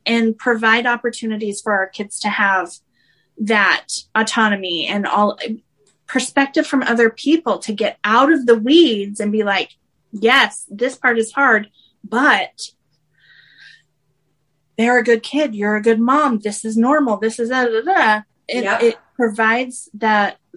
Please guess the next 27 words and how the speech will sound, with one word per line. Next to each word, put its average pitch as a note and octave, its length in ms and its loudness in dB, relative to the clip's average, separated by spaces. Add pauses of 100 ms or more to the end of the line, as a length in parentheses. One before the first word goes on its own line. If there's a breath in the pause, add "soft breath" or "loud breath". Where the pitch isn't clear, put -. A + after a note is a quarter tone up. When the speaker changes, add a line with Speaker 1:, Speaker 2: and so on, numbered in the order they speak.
Speaker 1:
confidence A3+ 540 -2
in G3+ 260 -6
us B3+ 520 2
to A#3+ 120 -4
be A#3 140 2
able G#3 220 2
to G3 100 -2
let F#3+ 200 -4
our F3 140 -6
kids B3+ 360 -4
build F3 300 -8
that - 180 -6
confidence F3 520 -12
in F3+ 100 -14
themselves. D#3+ 840 -6 (100)
Speaker 2:
Yeah. G3 360 0
Speaker 1:
And E3 260 -10 (1300)
if A3+ 220 2
we're, A3 340 4
if G#3+ 220 -2
we're, G3+ 460 2 (2250)
and G#3 140 0
I've G3+ 240 0
been B3+ 240 2
there, D3 340 -8
like, F3+ 380 -2
I, - 220 -8